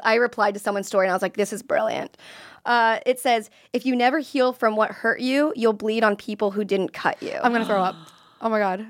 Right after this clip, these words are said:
Speaker 2: I
Speaker 1: Isn't
Speaker 2: love that.
Speaker 1: that wild?
Speaker 2: It's true. And, like, the next thing I was gonna say was, it takes you a while to learn a lesson too.
Speaker 1: Mm-hmm.
Speaker 2: Like, to, to grow and give your best self. Like, say my mistake in a relationship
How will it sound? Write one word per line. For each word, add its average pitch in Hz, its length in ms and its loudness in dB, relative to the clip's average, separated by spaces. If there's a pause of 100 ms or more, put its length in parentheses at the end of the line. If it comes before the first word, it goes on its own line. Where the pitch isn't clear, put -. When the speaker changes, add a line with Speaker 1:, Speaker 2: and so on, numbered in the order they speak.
(180)
Speaker 2:
I 220 60 4
Speaker 1:
Isn't 226 80 4
Speaker 2:
love 254 140 4
that. 339 280 2
Speaker 1:
that 214 80 -12
wild? 202 920 0
Speaker 2:
It's 294 300 0
true. 302 360 2
And, 247 180 4
like, 247 140 2
the 247 100 0
next 240 280 0
thing 269 160 0
I 240 60 4
was 233 100 0
gonna 220 180 -4
say 214 500 2
was, 190 680 -2 (600)
it - 160 0
takes 247 320 -2
you 453 80 4
a 370 60 4
while 220 260 4
to 233 120 0
learn 196 300 -4
a 185 60 -6
lesson 165 400 -8
too. - 400 -6
Speaker 1:
Mm-hmm. 247 460 0
Speaker 2:
Like, 254 540 0
to, 262 200 4
to 254 180 4
grow 226 460 4
and 262 180 2
give 226 140 2
your 233 80 2
best 196 240 -4
self. 208 240 0
Like, 233 160 -2
say 269 400 2 (100)
my 226 300 0
mistake 220 400 -2
in 220 80 -2
a - 20 -2
relationship 208 720 -2